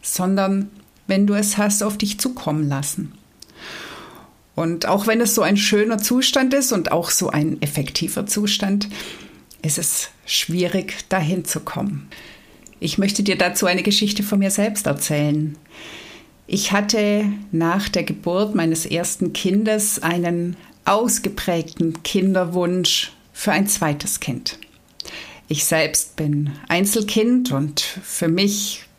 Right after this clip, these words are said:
war das nie ein <laughs> anstrebenswerter Zustand. Ich war nicht gerne Einzelkind. Und deshalb wollte ich für meinen Sohn auf gar keinen Fall, dass auch er ein Einzelkind bleibt.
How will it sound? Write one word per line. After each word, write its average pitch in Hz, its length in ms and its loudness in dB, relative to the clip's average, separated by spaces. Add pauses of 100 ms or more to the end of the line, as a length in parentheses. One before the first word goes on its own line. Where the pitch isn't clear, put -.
(160)
war 160 220 2
das - 460 0 (360)
nie 240 280 6
ein 175 200 2
<laughs> - 20 -2
anstrebenswerter 196 1160 4
Zustand. 262 640 2
Ich - 320 -4 (680)
war 208 180 6
nicht 220 240 2
gerne 185 300 4
Einzelkind. 170 720 0 (640)
Und 208 180 2
deshalb 247 460 2
wollte 247 320 2
ich 208 160 0
für 208 120 0
meinen 185 320 2
Sohn 226 420 2
auf - 180 -2
gar 208 240 2
keinen 185 340 0
Fall, 175 420 0
dass 196 200 -2
auch 247 160 -2
er 196 360 0
ein 202 320 2
Einzelkind 202 680 -2
bleibt. - 500 -6